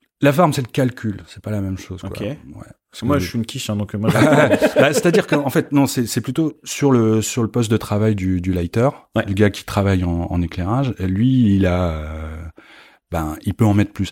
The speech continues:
Speaker 1: C'est pas, c'est pas
Speaker 2: Ok,
Speaker 1: tant qu'il,
Speaker 2: ok.
Speaker 1: qu'il, c'est pas tant qu'il, qu'il, si tu veux, en, en pratique, ce qui se passe en, <laughs> en, en rendu, enfin, en, en image, c'est que si tu mets un gars à soixante-quatre, euh, gigas de ram,
Speaker 2: Mhm.
Speaker 1: il va les remplir.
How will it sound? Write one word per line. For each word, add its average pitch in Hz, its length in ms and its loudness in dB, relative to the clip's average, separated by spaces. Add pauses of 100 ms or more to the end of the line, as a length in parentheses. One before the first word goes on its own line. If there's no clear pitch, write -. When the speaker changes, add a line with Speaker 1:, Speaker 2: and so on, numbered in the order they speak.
(160)
Speaker 1:
C'est - 100 -8
pas, 208 320 2
c'est - 120 -8
pas 147 120 0
Speaker 2:
Ok, 196 60 -6
Speaker 1:
tant 160 180 4
qu'il, 110 320 0
Speaker 2:
ok. - 60 -4
Speaker 1:
qu'il, 107 100 -10
c'est 110 100 -6
pas 131 80 0
tant 139 160 0
qu'il, 98 380 -4
qu'il, 85 580 -12 (420)
si - 100 -10
tu 120 60 -2
veux, 143 160 6
en, 104 240 2
en 101 100 -2
pratique, 113 280 -4
ce - 80 -14
qui 104 100 -4
se - 60 -10
passe 120 300 -6
en, 87 420 -8
<laughs> - 80 -8 (380)
en, 92 260 -10 (400)
en 92 400 -18
rendu, 101 420 0
enfin, 101 220 2
en, 87 320 -2
en 95 140 -2
image, 135 300 2 (260)
c'est - 180 -10
que 107 160 -2
si 98 220 -4
tu - 140 -4
mets 107 120 4
un 101 140 4
gars 101 180 2
à 95 40 -4
soixante-quatre, 92 600 -6
euh, 80 300 -6
gigas 82 260 -8
de - 60 -8
ram, 131 240 2 (120)
Speaker 2:
Mhm. 101 100 -2 (120)
Speaker 1:
il - 60 -2
va 95 80 0
les 104 80 4
remplir. 87 340 0